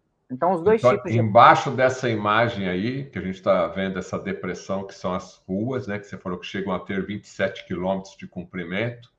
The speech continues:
Speaker 2: embaixo dessa selva aí tem uma cidade?
Speaker 1: Existem estruturas, né, escalonadas,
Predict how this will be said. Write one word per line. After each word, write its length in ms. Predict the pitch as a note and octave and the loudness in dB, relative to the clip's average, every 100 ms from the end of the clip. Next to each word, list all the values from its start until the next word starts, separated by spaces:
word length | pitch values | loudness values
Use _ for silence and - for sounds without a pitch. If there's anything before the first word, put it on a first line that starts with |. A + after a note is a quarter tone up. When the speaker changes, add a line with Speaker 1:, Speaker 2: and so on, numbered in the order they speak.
| _ _ _ - _ _ - | _ _ _ -20 _ _ -8
Speaker 2:
embaixo 540 | G2+ F#2+ G#2 B2 - | -4 2 6 6 4
dessa 360 | A2+ A2+ - G2 | 4 4 4 -2
selva 500 | - - A2+ A#2+ G#2+ | -2 2 2 4 2
aí 120 | A2+ | 0
tem 180 | - B2+ | -2 -2
uma 120 | A#2+ | -2
cidade? 800 | A#2 G#2+ F#2 A2 A#2+ - - - _ _ _ _ _ _ _ _ _ _ | -2 -4 4 6 4 0 -14 -20 _ _ _ _ _ _ _ _ _ _
Speaker 1:
Existem 680 | C3 B2 A#2+ E3+ - F3+ E3+ | -2 0 0 0 0 -4 -2
estruturas, 1300 | - F#3 G3+ - F#3+ F#3 - C#3+ F#3+ G3+ G3 - - _ _ _ _ | 0 0 -2 -6 -4 -4 0 2 4 2 0 -14 -20 _ _ _ _
né, 280 | A2 B2+ B2+ | -2 0 4
escalonadas, 1200 | E3 G#3+ - F3+ E3 D3 A#2 A2 C#3+ E3+ - - | 2 2 0 6 8 8 6 4 4 0 -6 -20